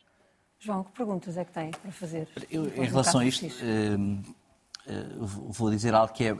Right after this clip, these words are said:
Speaker 2: é muito difícil, mas mesmo assim vou dizer que é, eu tenho uma, uma opinião radicalmente diferente do que tenho ouvido. É que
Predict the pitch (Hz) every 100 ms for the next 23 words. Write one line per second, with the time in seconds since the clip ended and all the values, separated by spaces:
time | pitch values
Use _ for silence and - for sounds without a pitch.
0 | 110 107 110 - 117 - 123 135 120 104
1 | 107 107 107 104 117 104 110 98 98 95
2 | 95 98 98 - 110 101 98 90 98 107
3 | 110 107 107 107 98 113 101 107 104 98
4 | 98 95 101 104 104 101 - 107 104 85
5 | 87 104 107